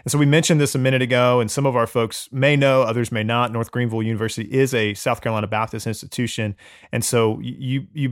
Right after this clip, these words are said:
mentioned this a minute ago. I know that your heart is not only for higher education, but also for the local church. And so would you talk just a little bit about North Greenville's relationship with the local church?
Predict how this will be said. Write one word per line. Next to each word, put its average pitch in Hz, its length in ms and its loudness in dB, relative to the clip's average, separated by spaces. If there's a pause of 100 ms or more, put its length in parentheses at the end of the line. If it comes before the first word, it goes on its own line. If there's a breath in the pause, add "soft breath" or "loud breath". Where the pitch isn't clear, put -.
mentioned 156 380 2
this 120 160 -2
a - 20 -2
minute 123 220 0
ago. 110 260 2
I 117 140 2
know 135 180 4
that 123 140 -2
your 117 140 0
heart 113 200 0
is 107 140 -4
not 117 200 0
only 113 200 -2
for 104 160 -6
higher 110 200 -2
education, 110 480 -2
but 98 100 -4
also 113 260 -2
for 107 160 -8
the 104 60 -4
local 107 280 -4
church. 113 380 -6
And 117 100 -8
so 151 100 -2
would 160 140 -2
you 247 60 -4
talk 190 260 -4
just 165 160 -8
a 120 60 0
little 127 240 0
bit 135 100 2
about 120 220 -2
North 120 180 -4
Greenville's 120 340 -4
relationship 113 640 -4
with 113 120 -10
the 117 80 -8
local 113 260 -4
church? - 340 -8